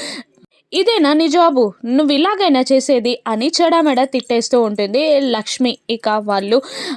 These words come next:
"మాకు ఈ ప్రాజెక్ట్ వద్దు" అని వెళ్ళబోతుండగా లక్ష్మీ మిత్ర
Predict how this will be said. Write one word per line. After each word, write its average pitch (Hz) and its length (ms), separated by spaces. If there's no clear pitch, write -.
"మాకు 240 460
ఈ 254 80
ప్రాజెక్ట్ 262 580
వద్దు" 226 440
అని 196 260
వెళ్ళబోతుండగా 302 880
లక్ష్మీ 254 500
మిత్ర 254 440